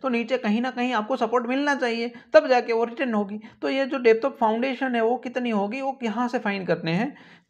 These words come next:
तो minimum depth of foundation you have to required Q by gamma, that is density एटीन जो दिया है, और K का स्क्वायर करना है आपको।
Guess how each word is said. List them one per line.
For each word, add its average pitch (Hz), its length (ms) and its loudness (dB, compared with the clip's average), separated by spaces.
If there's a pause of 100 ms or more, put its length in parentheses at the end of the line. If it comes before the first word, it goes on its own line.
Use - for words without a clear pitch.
(120)
तो 170 120 -4 (120)
minimum 226 400 -2
depth 196 280 -2
of 170 140 -10
foundation 165 640 -2
you 180 100 0
have 165 180 0
to 147 160 -4
required 170 540 0 (240)
Q 269 240 -4
by 175 220 4 (280)
gamma, 170 400 -2
that 147 180 -2
is 220 200 -10 (100)
density 226 460 -4 (920)
एटीन 185 320 0
जो 190 120 2
दिया 180 220 4
है, 127 280 0 (280)
और 220 220 0
K 170 240 2
का 240 280 -2
स्क्वायर 131 300 -2
करना 120 320 -6
है 120 140 -4
आपको। 123 360 -8